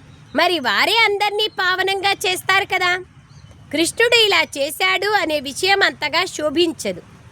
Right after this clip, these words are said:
పురుషోత్తమ సంగమ యుగంలో కృష్ణుడు ఎక్కడి నుండి వస్తాడు?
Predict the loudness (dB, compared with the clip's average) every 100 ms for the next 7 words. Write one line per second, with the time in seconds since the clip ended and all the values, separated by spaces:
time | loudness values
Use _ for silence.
0 | -20 -20 -20 -20 -6 2 4 4 2 2
1 | 2 2 2 0 -4 -2 -2 -2 -4 -4
2 | -4 0 0 0 -8 -6 -4 -4 -2 0
3 | 2 2 2 0 0 2 2 2 -2 -6